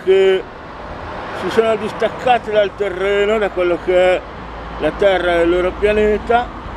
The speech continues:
quindi il terreno del loro pianeta, e vivono con le radici come se fossero gambe e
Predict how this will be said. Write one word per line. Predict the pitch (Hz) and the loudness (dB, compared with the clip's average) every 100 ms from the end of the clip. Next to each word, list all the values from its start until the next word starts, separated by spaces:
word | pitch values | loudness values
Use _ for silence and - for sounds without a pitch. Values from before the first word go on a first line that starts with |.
| - - - - - - - - - | -12 -12 -10 -10 -10 -10 -8 -8 -4
quindi | 202 196 | 2 4
il | 165 | 4
terreno | 175 170 190 190 | 2 2 4 4
del | 180 175 | 4 4
loro | 180 185 | 4 2
pianeta, | 185 226 226 214 208 226 240 - - - - - - - | 2 2 4 2 2 0 0 -2 -10 -12 -12 -12 -12 -2
e | 202 214 240 - - | 4 6 6 -2 -14
vivono | 185 220 233 220 226 214 | -10 -8 0 2 4 2
con | 208 | 4
le | 208 | 4
radici | 208 190 214 - 190 | 2 0 -4 -8 -6
come | 190 185 | -2 -2
se | 165 | -2
fossero | 175 190 185 - 208 214 | -2 0 0 0 0 2
gambe | 220 214 214 208 233 254 - - - - - - - - - - - - - - - | 2 0 -2 2 2 2 -6 -20 -18 -18 -18 -16 -16 -14 -14 -14 -12 -12 -10 -10 -4
e | 196 214 240 - | 4 4 4 -2